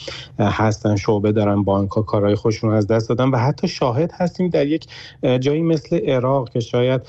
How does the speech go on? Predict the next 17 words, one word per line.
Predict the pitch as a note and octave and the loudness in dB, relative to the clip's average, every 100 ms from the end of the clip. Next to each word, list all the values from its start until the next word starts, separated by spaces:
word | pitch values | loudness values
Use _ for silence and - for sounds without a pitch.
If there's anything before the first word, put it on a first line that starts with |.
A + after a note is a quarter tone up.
| - - G#2+ | -16 -16 -4
اه، | A2 | -2
برای | G#2 A2 A2 A2 | 0 0 2 2
اکثر | A2+ A2 - B2+ | 0 -2 -2 0
مردم | C#3+ B2+ A2+ G#2+ G#2+ | 2 2 0 0 0
ایران، | A#2+ G#2+ G#2+ A2+ | 0 0 0 0
عراق | - G#2 A2 | 0 0 2
یک | A#2+ A#2+ - - - | 2 0 -4 -20 -6
کشور | A#2 A2 G#2+ A2 | -4 -2 0 2
ضعیف | A#2 A2+ G#2+ G#2+ G#2 G2+ | 0 0 -2 0 -2 -2
و | A2+ | 0
بیقانونی | A2+ A2+ G2 G2+ G#2+ B2 | 0 0 0 0 2 2
به | A2+ | 2
نظر | G#2 G2 F#2+ G2 | 2 0 0 0
برسه. | G2 G2 A2+ | 0 0 0
حتی | G#2 C3 - - | 0 -2 -2 -2
عراق | D3+ C3+ D3 D#3 - | 0 0 0 0 -2
هم | D#3+ D#3 | -2 -2